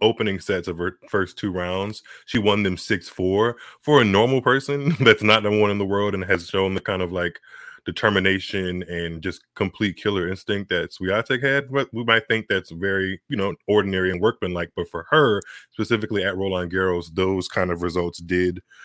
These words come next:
raise an eyebrow mildly, but then she followed them up with six love in the second set against Buksha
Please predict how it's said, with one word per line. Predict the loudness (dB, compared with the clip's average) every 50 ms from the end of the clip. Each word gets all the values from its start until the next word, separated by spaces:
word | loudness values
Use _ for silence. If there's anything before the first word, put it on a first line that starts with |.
| -20 -20 _ _ _ _ _ _ _ _ -18
raise | -10 2 6 6 6 6 6 2
an | 0 -2 0 0
eyebrow | 4 6 6 6 6 6 4 4 4 4 2
mildly, | 2 0 -2 0 0 0 0 -2 0 0 0 0 0
but | 0 -2 0
then | 0 0 0
she | 0 -2
followed | 2 2 4 4 2 0 -2
them | -2 -2 0 0
up | 0 -2 -4 -6 -8
with | -8 -8 _ _ _ _
six | -14 -4 -2 -2 -2 -2 -4
love | -2 0 0 0 -2 -6 -10 -18 _ _ -4
in | -4 -2 -2
the | -4
second | -2 -2 -4 -4 -4 -10 -10
set | -6 -4 -4 -4 -4
against | -6 -8 -6 -8 -8 -8 -12 -16 -18 _ -20 -20 -20 _ -8 -6
Buksha | -6 -4 -4 -4 -4 -4 -4